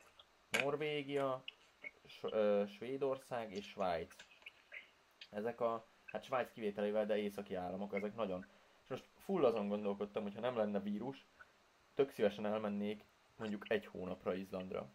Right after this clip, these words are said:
Akár barátokkal, akár valami, tudod, ott körbe mennénk a szigeten, egy kicsit ott lenni. Tudom, hogy brutálisan drága,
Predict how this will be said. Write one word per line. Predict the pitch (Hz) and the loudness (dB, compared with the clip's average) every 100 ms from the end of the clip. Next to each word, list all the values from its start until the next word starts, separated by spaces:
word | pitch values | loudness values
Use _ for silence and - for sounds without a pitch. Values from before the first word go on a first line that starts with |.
| - _ _ _ _ _ | -20 _ _ _ _ _
Akár | 120 117 104 98 | 2 6 4 6
barátokkal, | 113 110 120 - 107 | 4 2 -2 -2 0
akár | 110 - 82 | 2 0 -4
valami, | 104 110 117 | -2 -2 -4
tudod, | - 92 | -2 0
ott | 90 - | 0 -2
körbe | - 113 101 | 0 0 0
mennénk | 92 87 85 - | -4 -4 -10 -12
a | |
szigeten, | - 156 127 117 107 101 101 - | -10 -4 -2 0 0 0 -4 -10
egy | - | -10
kicsit | - 110 101 101 | -8 -10 -4 -2
ott | 101 | 0
lenni. | 90 90 - - | -2 -4 -12 -4
Tudom, | 165 139 | -2 0
hogy | 113 | -2
brutálisan | 131 135 104 101 113 | -4 2 2 2 -4
drága, | 101 95 90 104 143 | 0 0 0 0 -2